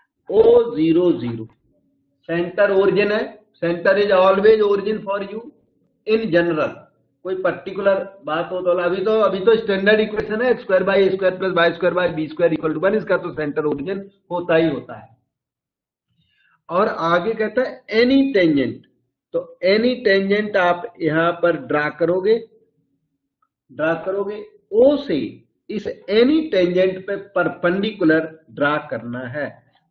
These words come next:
ओ से जो perpendicular है, वो इस point of contact पर fall होना जरूरी नहीं होता,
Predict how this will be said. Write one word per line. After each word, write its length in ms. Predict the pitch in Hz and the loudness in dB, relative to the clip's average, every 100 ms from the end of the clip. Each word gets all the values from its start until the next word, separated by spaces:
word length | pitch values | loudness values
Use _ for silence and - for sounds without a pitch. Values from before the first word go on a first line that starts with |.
| - | -4
ओ 200 | 202 240 | 2 2
से 140 | 233 | 2
जो 180 | 262 269 | 2 2
perpendicular 920 | 269 202 185 190 214 269 269 196 175 | 2 0 2 0 0 0 2 2 2
है, 420 | 160 165 160 _ _ _ | 0 -4 -8 _ _ _
वो 160 | 180 208 | -4 -2
इस 160 | 202 - - | -2 -6 -2
point 300 | 180 226 - | 0 0 0
of 160 | 254 254 - | 0 0 0
contact 520 | 196 196 220 214 - | -2 -2 -2 -2 -6
पर 420 | - 160 131 - _ _ _ | -8 -4 -4 -6 _ _ _
fall 260 | 175 185 220 | -2 0 2
होना 260 | 220 220 233 | 2 2 2
जरूरी 480 | 202 208 220 240 | 4 2 0 -2
नहीं 160 | 233 262 | -2 2
होता, 400 | 202 139 131 | 0 0 -8